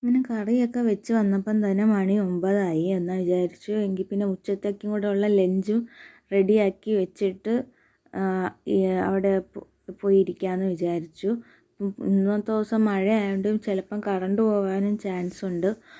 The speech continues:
അപ്പം വിചാരിച്ചു കറണ്ട് പോകും മുമ്പ് ഉച്ചയ്ക്കുള്ള എല്ലാം, ആ, ക-, കറിക്കുള്ളതൊക്കെ ഒന്ന് അരച്ച് വെക്കാമെന്ന് വിചാരിച്ചു. ഞാൻ ദാ കറിക്കുള്ള തേങ്ങയൊക്കെ തിരുമ്മി.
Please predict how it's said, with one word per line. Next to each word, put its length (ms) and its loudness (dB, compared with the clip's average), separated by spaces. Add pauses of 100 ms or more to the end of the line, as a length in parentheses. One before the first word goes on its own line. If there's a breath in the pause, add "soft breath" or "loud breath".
(180 loud breath)
അപ്പം 220 -10
വിചാരിച്ചു 480 -2 (300)
കറണ്ട് 380 -4
പോകും 320 2
മുമ്പ് 280 -2
ഉച്ചയ്ക്കുള്ള 640 0 (100)
എല്ലാം, 320 0 (460 loud breath)
ആ, 120 -8 (480)
ക-, 300 -14
കറിക്കുള്ളതൊക്കെ 880 -2
ഒന്ന് 320 0
അരച്ച് 460 -4
വെക്കാമെന്ന് 460 0
വിചാരിച്ചു. 480 -2
ഞാൻ 220 -2
ദാ 100 -2 (240)
കറിക്കുള്ള 680 -6
തേങ്ങയൊക്കെ 800 -2
തിരുമ്മി. 500 0